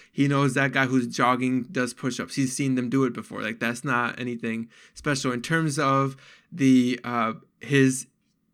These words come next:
his intuition to leave the car and see, like, "This is my chance to go and, uh, kill those bodyguards, get in the car." I mean, again, it's just, in my opinion, it's just an intuition, intuition thing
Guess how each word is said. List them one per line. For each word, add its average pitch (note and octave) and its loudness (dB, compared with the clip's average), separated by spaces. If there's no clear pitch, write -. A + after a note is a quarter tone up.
his C3 -6
intuition C#3 2
to C3+ 4
leave B2+ 6
the C#3+ -2
car A#2+ 2
and B2+ 2
see, B2+ -4
like, A2+ -2
"This A#2+ -4
is D3 -4
my B2 2
chance B2 -4
to A#2+ -2
go C3 4
and, B2 -4
uh, A2+ -4
kill C3+ -2
those A#2 -2
bodyguards, C#3+ 4
get B2+ 2
in A#2+ 0
the A#2 -2
car." D3+ 0
I D#3 -4
mean, E3 2
again, C#3+ 0
it's A#2 0
just, C3+ 0
in C3 -4
my C3 0
opinion, B2 -2
it's A#2 -2
just A#2 -10
an A#2 -6
intuition, C3 0
intuition C#3 -2
thing D3+ -2